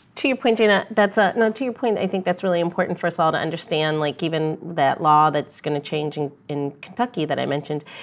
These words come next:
we, those of us who don't live in Kentucky may feel like, "Oh, that's what's happening in Kentucky." But the truth is,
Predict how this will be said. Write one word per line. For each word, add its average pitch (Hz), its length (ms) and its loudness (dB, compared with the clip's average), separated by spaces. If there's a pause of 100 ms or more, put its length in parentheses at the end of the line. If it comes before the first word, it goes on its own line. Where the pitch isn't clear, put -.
(220)
we, 214 580 0
those 196 260 4
of 180 60 -2
us 185 140 2
who 190 60 -2
don't 175 180 2
live 175 120 -2
in 165 80 0
Kentucky 175 460 -4
may 160 160 0
feel 170 160 -4
like, - 180 -6
"Oh, 196 140 4
that's 180 260 0
what's 175 140 -8
happening 160 320 0
in 147 80 -4
Kentucky." 156 640 -4 (240)
But 165 120 0
the 180 60 -2
truth 220 300 -4
is, 151 380 0